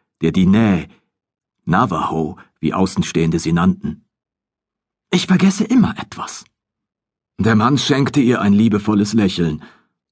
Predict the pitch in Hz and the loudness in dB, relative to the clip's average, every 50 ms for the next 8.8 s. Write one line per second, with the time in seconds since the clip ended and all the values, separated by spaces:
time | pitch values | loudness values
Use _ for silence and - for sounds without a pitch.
0 | _ _ - - 85 85 - - 110 117 127 113 95 92 90 90 87 87 95 110 | _ _ -6 -4 -4 -2 0 0 2 2 2 2 2 2 0 0 2 2 2 2
1 | 120 127 117 117 - - - 104 110 110 104 120 110 98 - 80 80 85 - 78 | 2 2 0 -2 -4 -2 0 0 0 0 0 0 0 0 -2 -2 -4 -4 -4 -4
2 | 85 - 92 98 104 95 98 92 90 - - 101 92 92 76 - - - - - | -4 -2 0 2 2 2 0 -2 -4 -4 -4 -4 -2 -2 -4 -6 -8 -12 -16 -20
3 | _ _ _ _ _ _ _ _ _ _ _ _ _ _ _ _ _ _ _ - | _ _ _ _ _ _ _ _ _ _ _ _ _ _ _ _ _ _ _ -4
4 | 101 101 110 104 101 - - - - 98 98 - - - - - 151 147 - - | -2 0 0 0 -2 -4 -6 -4 0 0 0 0 0 -2 0 0 -2 0 0 2
5 | 123 113 110 92 95 87 95 95 104 101 101 98 95 90 - 107 107 - - - | 2 2 2 2 2 2 2 2 2 2 2 2 2 0 0 0 -2 -2 -2 -2
6 | 101 98 90 98 92 101 101 104 95 71 95 98 92 - 87 82 73 - - - | 0 0 0 0 0 0 2 0 0 0 0 -2 -2 -2 -2 -4 -4 -6 -12 -20
7 | - _ _ _ _ _ _ _ _ - - 80 90 95 98 90 98 92 85 85 | -20 _ _ _ _ _ _ _ _ -6 -2 0 2 2 2 2 2 2 2 2
8 | 82 78 76 98 113 113 - 90 71 78 82 82 80 80 78 | 0 0 0 -2 -2 0 -2 -4 -4 -4 -2 -2 -2 -2 -2